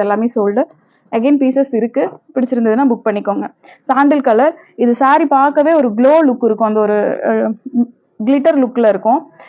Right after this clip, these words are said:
இது பாத்தீங்கன்னா பார்டர் வர மாதிரி டிசைன்ஸ் வருது. பைப்பிங் பார்டர் கான்ட்ராஸ்ட் கலர்ல கொடுத்துருக்காங்க. தௌசண்ட் புட்டா saree, saree ஃபுல்லா இந்த குட்டி புட்டா டிசைன்ஸ் வந்துரும். கான்ட்ராஸ்ட் பல்லு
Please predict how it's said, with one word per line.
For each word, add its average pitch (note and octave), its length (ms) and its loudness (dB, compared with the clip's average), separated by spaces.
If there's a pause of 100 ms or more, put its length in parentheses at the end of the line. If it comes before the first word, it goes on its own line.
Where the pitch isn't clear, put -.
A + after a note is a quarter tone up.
(460)
இது B3+ 120 0
பாத்தீங்கன்னா C4+ 320 2 (300)
பார்டர் C#4+ 340 2
வர A#3 80 2 (100)
மாதிரி B3+ 180 0 (100)
டிசைன்ஸ் A#3+ 340 -2
வருது. G#3+ 180 -2 (120)
பைப்பிங் C4+ 340 2
பார்டர் A3+ 260 0
கான்ட்ராஸ்ட் G#3+ 320 -4
கலர்ல G3+ 280 0
கொடுத்துருக்காங்க. G3+ 440 -6 (720)
தௌசண்ட் C4+ 340 4
புட்டா A#3+ 240 -2
saree, B3 300 0
saree B3+ 240 2
ஃபுல்லா C4 180 0
இந்த D4+ 160 0
குட்டி C4 240 -4
புட்டா A#3 240 -2
டிசைன்ஸ் G#3+ 320 -2
வந்துரும். G3 260 -4 (280)
கான்ட்ராஸ்ட் B3 400 0
பல்லு A3+ 220 -2